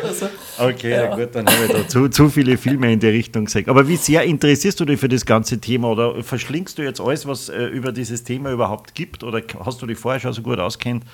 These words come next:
Speaker 2: Oder
Speaker 1: Äh.
Speaker 2: entdeckst du das jetzt grad? Oder wie, inwiefern bestimmt das jetzt alles dein Leben?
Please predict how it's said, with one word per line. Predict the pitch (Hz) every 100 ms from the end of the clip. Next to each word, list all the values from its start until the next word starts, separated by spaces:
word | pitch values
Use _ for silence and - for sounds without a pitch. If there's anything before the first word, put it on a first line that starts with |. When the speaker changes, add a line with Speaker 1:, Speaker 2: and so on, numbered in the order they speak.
| - - - _
Speaker 2:
Oder | - 104 104 101
Speaker 1:
Äh. | 143 -
Speaker 2:
entdeckst | - 113 -
du | 127
das | 117 110
jetzt | 110 -
grad? | 107 107 110
Oder | 101 101 85
wie, | 82 90 82
inwiefern | 117 113 117 - 113 120 120 -
bestimmt | 117 - 139 131
das | 117
jetzt | 113 113
alles | 101 110
dein | 117 104
Leben? | 101 101 90